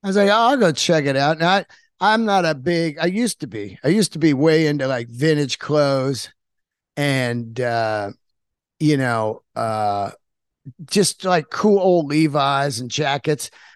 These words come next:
But they make such great shit now that blows that old vintage stuff away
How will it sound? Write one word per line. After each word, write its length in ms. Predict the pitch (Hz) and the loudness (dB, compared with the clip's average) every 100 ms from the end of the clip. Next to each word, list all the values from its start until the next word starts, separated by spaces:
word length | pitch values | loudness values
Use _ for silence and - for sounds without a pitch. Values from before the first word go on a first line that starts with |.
| _ | _
But 160 | 214 190 | -2 2
they 140 | 247 | 4
make 280 | 262 254 190 | 6 4 2
such 380 | - 202 185 - | -2 -2 -4 -8
great 400 | - 143 156 156 | -4 -2 -2 -2
shit 360 | - 160 151 - | -4 0 -2 -4
now 300 | 139 147 151 | -6 -2 0
that 180 | 147 - | -2 -4
blows 460 | 127 143 147 139 | 0 2 2 2
that 240 | 151 135 131 - | 2 0 -2 -2
old 320 | 147 147 131 | 2 2 0
vintage 360 | 131 143 151 | -4 -6 -4
stuff 340 | - - 160 - | -4 0 0 0
away 540 | 131 131 131 147 151 | -2 -2 0 -2 -4